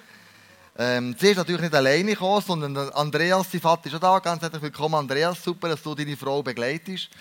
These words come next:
an die, an die Seminar. Ganz herzlich willkommen auch für dich.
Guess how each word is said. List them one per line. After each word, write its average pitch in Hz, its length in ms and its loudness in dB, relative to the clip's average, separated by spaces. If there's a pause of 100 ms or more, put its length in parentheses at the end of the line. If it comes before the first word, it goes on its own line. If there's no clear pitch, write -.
(300)
an 117 140 -8
die, 147 160 -2
an 127 100 0
die 139 140 -4
Seminar. 120 640 -2 (160)
Ganz 143 300 -6
herzlich 131 240 -10
willkommen 123 280 -12
auch 117 120 -10
für 104 100 -14
dich. 135 220 -8